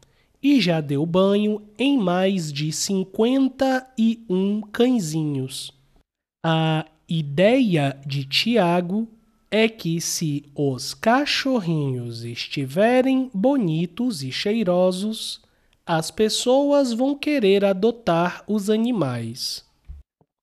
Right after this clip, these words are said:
O pai de Tiago o ajudou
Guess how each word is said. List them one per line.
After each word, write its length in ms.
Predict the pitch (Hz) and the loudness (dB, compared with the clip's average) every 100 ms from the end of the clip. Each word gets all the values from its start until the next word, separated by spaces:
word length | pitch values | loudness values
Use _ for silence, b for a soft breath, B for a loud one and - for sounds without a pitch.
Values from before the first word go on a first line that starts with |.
| _ | _
O 160 | 294 | 2
pai 380 | 294 - 139 135 | 4 0 0 0
de 140 | 135 175 | -2 -4
Tiago 840 | - 269 247 196 202 196 226 226 B B B B - | -2 2 4 4 2 0 -2 -4 B B B B -2
o 160 | 285 | 4
ajudou 760 | 240 226 254 233 160 143 139 | 6 4 0 0 2 2 -2